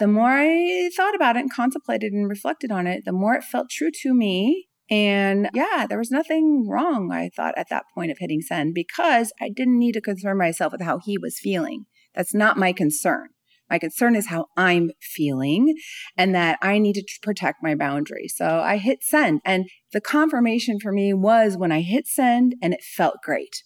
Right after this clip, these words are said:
Regardless of the outcome, regardless of worrying about how he felt, I felt good that I protected myself and that I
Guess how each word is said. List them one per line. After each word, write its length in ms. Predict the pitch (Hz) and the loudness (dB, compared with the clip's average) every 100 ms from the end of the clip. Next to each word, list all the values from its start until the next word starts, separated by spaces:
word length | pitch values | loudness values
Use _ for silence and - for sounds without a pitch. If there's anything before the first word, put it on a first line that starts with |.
| - | -6
Regardless 680 | 269 247 277 277 262 269 262 | -4 0 4 4 6 2 2
of 100 | 226 | 0
the 160 | 233 | 4
outcome, 460 | 220 196 - 220 214 | 4 2 0 0 0
regardless 560 | 190 208 220 214 226 | 0 0 2 0 -2
of 100 | 214 | -4
worrying 300 | 202 214 202 | -2 0 2
about 240 | 202 190 190 | 2 0 0
how 140 | 180 | 0
he 160 | 180 196 | -2 -4
felt, 300 | - 170 165 - - - - | -2 0 -2 -6 -16 -16 0
I 160 | 196 226 | 4 4
felt 360 | 240 254 208 190 | 4 0 0 0
good 360 | 196 190 185 190 - - | 2 4 2 -2 -14 -8
that 100 | - | -4
I 80 | 160 | -2
protected 560 | - 175 - 156 - - | -4 -8 -8 -8 -8 -10
myself 600 | 143 170 - - - 143 - | -6 -6 -6 -4 -4 -4 -6
and 180 | 165 | -4
that 120 | 165 156 | -2 -2
I 260 | 156 156 | -2 -4